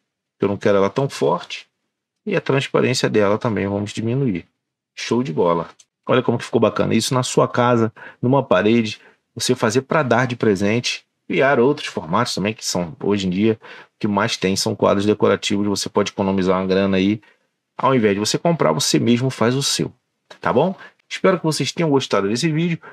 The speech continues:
Vou trazer mais conteúdos pra você poder fazer uma renda extra aí, vender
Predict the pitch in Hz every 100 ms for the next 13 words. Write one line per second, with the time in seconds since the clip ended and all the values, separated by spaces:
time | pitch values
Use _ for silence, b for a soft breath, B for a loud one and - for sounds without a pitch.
0 | B 147 160 165 123 127 117 - 120 117
1 | 110 107 - 104 101 - 107 - b b
2 | b - 107 107 107 95 101 95 87 95
3 | 95 87 95 - 92 113 95 90 90 110
4 | 104